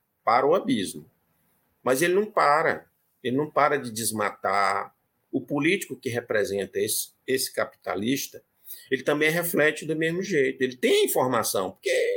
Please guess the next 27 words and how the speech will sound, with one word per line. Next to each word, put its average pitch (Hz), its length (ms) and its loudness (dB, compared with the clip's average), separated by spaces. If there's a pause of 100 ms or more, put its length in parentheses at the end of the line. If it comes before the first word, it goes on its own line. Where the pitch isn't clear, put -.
(320)
eles, - 260 2
eles 156 460 2
leem 135 300 2
jornais, 135 640 2
como 117 200 -2
a 123 80 0
gente, - 540 -4 (1160)
eles 120 260 0
não 113 160 0
são 110 220 0
iletrados, 113 960 0
né? 123 200 -4 (720)
Eles 113 280 -2
leem, 123 540 2
eles, 113 360 -2
eles, 98 240 -4 (200)
eles 104 280 -2
assistem 110 680 -2 (160)
os 107 120 -6
jornais 101 520 -2
na 101 80 -6
televisão, 95 640 -4
mesmo 113 260 -4
que - 80 -8
eles 110 200 -4
fossem 101 380 -4
iletrados. 98 760 -6